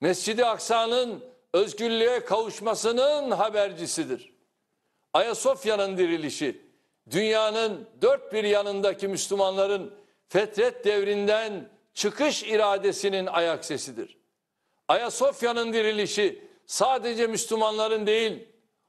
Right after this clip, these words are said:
onlarla birlikte tüm mazlumların, mağdurların, ezilmişlerin, sömürülmüşlerin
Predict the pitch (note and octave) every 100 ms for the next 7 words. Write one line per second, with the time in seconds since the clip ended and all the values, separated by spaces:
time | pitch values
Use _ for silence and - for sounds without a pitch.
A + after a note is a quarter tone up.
0 | _ D#3+ A3+ A#3 C#4 C#4 B3+ A#3 A3+ A3
1 | - G#3+ E3 - - _ - D4+ B3+ A3+
2 | A3 E3+ A3 A3 G#3+ G#3 C3+ - _ _
3 | - D3 A3+ F#3+ A3+ A3 A3 A3 G3+ B2
4 | - _ - F#3 E3 A#3 A3+ F3+ A3+ A3+
5 | A#3 G#3+ - - _ - F#3 A3+ A#3+ A#3+
6 | A#3 A#3 - B3 C4 C4 A#3 D#3